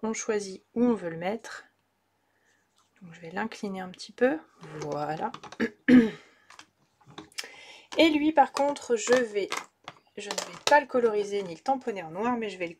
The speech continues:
tamponner en feuillage sauvage.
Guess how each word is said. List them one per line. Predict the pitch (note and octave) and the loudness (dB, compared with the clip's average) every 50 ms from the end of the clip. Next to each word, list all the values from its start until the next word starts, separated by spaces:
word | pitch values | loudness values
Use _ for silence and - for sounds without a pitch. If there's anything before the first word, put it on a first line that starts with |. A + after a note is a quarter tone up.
| _ _ _ _ _ _ _ _ _ _ _ _ | _ _ _ _ _ _ _ _ _ _ _ _
tamponner | - C#4+ D4 C4 - A#3 G#3 G#3+ B3+ B3+ - - - - - - _ | 2 2 2 2 2 -2 -2 -2 -4 -8 -10 -20 -20 -20 -20 -20 _
en | - D#3 - | -16 -16 -14
feuillage | - - - C4 B3+ B3 C4 C#4 D4 C#4+ C#4+ - - | -14 -8 -2 -2 0 2 2 2 2 2 0 -4 -4
sauvage. | - - G3 E3+ D3 - - - - - - - - | -4 -6 -8 -10 -10 -12 -16 -16 -14 -12 -12 -12 -12